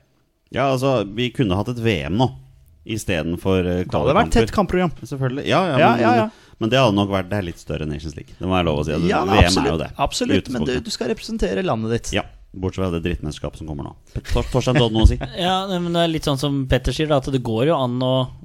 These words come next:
Speaker 3: eh, gjøre en avtale med landslagstrener om at, eh, jeg klarer en match, og så er jeg ferdig for sesongen. Det, jeg ser det er flere spillere som gjorde det. Eh, England, altså fotballens hjemland,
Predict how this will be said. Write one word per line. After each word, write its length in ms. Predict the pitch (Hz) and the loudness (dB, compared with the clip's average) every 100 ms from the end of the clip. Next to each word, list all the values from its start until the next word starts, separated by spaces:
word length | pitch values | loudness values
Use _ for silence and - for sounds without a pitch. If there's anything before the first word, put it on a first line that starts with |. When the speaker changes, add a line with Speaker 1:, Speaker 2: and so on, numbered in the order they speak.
| - | -10
Speaker 3:
eh, 480 | 131 131 131 131 131 | -4 -2 -2 -2 -2
gjøre 480 | 131 135 123 117 | 0 0 0 -2
en 80 | 127 | -4
avtale 400 | 113 101 120 117 | -4 -4 -4 -4
med 220 | 120 113 113 | -2 -4 -4
landslagstrener 800 | 104 117 104 - 117 113 120 113 - | -6 -8 -12 -10 -8 -6 -8 -10 -10
om 180 | 131 139 131 | -6 -6 -4
at, 100 | 139 | -2
eh, 240 | 131 120 - 139 - 113 151 | -2 -2 -6 -16 -20 -10 -4
jeg 160 | 135 | -2
klarer 240 | 143 120 120 | 0 -2 -2
en 160 | 120 | -2
match, 300 | 135 - - | -4 -6 -8
og 100 | 139 | -6
så 160 | - 127 | -2 -2
er 160 | 120 | 0
jeg 80 | 113 | -2
ferdig 300 | - 107 104 | -4 -6 -4
for 160 | 113 113 | -4 -4
sesongen. 480 | 110 113 127 135 147 | -4 -6 -4 -4 -2
Det, 160 | 131 | 0
jeg 140 | 131 123 | 0 0
ser 160 | 131 120 | -2 0
det 80 | |
er 80 | 120 | 0
flere 240 | 127 113 131 | 0 0 0
spillere 320 | - 110 107 | 0 0 -2
som 140 | 123 | -2
gjorde 240 | 120 107 110 | 0 0 0
det. 160 | 123 131 - - - - - - - | 0 -2 -6 -20 -20 -20 -20 -12 -2
Eh, 300 | 139 135 135 | 2 2 2
England, 480 | 135 113 123 147 139 | -2 0 2 0 0
altså 540 | 123 135 131 131 123 | 0 4 6 6 4
fotballens 600 | 117 147 131 117 117 123 135 | 0 0 2 4 4 4 4
hjemland, 480 | 123 110 139 151 | 2 2 2 2